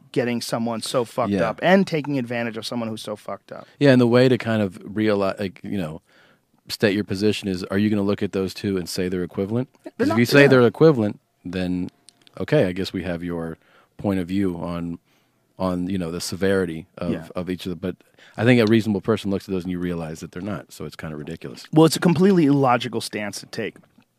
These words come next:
Speaker 1: that it's, uh, an on and off switch. It's either on, you, there's an alcohol, uh, drink in, in the system,
Speaker 2: Mm-hmm.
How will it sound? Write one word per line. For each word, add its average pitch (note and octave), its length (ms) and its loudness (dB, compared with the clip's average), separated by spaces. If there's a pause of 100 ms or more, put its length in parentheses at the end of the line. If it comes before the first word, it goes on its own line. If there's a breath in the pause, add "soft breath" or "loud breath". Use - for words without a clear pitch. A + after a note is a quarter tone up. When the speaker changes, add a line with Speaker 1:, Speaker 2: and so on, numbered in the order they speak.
(220)
Speaker 1:
that A#2+ 140 -2
it's, A#2 240 0
uh, G#2 240 -2
an G#2+ 200 -4
on A2 240 -2
and G2+ 100 -6
off F#2 180 -10
switch. - 400 -14 (320)
It's A#2 160 -6
either A2+ 340 -2
on, C#3 480 2 (260)
you, A#2+ 220 -4
there's B2 200 -2
an B2 80 -4
alcohol, C3 680 0
uh, A2 180 -6
drink B2+ 380 -4
in, A#2+ 240 0
in A#2+ 140 -4
the A2+ 60 -4
system, B2+ 480 -4
Speaker 2:
Mm-hmm. G2+ 240 -4